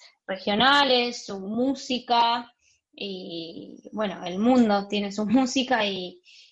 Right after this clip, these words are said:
y está bueno culturalmente también conocer, ¿no? Todo este, el arte de la danza y todas sus diferentes variables y opciones.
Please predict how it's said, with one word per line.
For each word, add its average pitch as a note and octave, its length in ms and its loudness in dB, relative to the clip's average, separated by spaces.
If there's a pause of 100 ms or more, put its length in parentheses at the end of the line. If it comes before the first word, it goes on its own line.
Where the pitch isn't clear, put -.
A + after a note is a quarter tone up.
(140)
y G#3 180 -12
está G#3+ 240 0
bueno G3+ 920 0 (240)
culturalmente B3+ 760 0
también A3 540 -6 (120)
conocer, A3 600 0
¿no? C4 420 -2
Todo G#3+ 140 0
este, G3+ 420 -4
el G#3 120 2
arte G#3 640 0
de G3 160 -8
la G3 160 -4
danza C4+ 600 -2 (880)
y G#3 140 -8
todas G#3+ 280 2
sus G3 320 -10
diferentes G3+ 1000 -4
variables A3+ 800 4
y G#3 60 -6
opciones. D4 680 -2